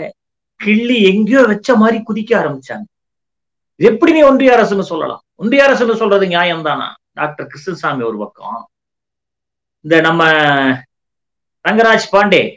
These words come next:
அனைத்துலக அறிவுலக மேதை அவரு, அவர் ஒரு பக்கம் குதிச்சாரு. அப்புறம் இந்த மாலன், அவர் அப்படிதான், அவருக்கு என்னமோ தெரியல, அவரு ஒரு மாதிரி குதிச்சாரு. நம்ம மாரி போர்டு, அவர் உடனே போர்டு எடுத்து இப்படி இப்படி இதா செய்யலாம், அப்படி செய்யலாம், அப்படி தான், அதா,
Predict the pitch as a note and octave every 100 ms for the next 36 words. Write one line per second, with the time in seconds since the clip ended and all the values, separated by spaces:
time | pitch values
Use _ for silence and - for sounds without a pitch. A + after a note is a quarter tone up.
0 | - E3 A3 - G#3 G3+ F#3+ G#3 G3+ F3+
1 | F3+ F#3 F3+ C#3 A2 G#2 - _ _ _
2 | _ _ _ - D3+ G3+ G3 F3 D#3+ D3+
3 | B2+ B2 - G2+ G#2+ C#3 D3 - _ _
4 | _ _ _ _ - F3+ G#3 F3+ E3 G3
5 | A#3+ G#3+ C#3+ - _ _ _ _ _ _
6 | _ _ _ _ _ - G#3 C#4+ C#4+ C4+
7 | A#3+ F#3 D#3 G3+ C4+ B3+ A#3 A#3 A3+ G#3+
8 | G3 F#3+ A3 C4+ A#3+ G3+ F3+ E3 C#3+ -
9 | C3 A#2 B2+ F3 - _ _ _ _ _
10 | G3+ A3+ G#3 A#3+ B3 F3+ G#2 - _ _
11 | _ _ - A3 B3 A2+ - _ _ _
12 | _ _ _ _ _ _ _ _ A#3 C#4
13 | C4 C4 C4 A#3 A3+ G3+ A3 A3+ G#3 G#3+
14 | G3 G3 G3+ - E3 C#3 F3+ F#3 E3 D#3+
15 | B2 - - G3 - C#3+ -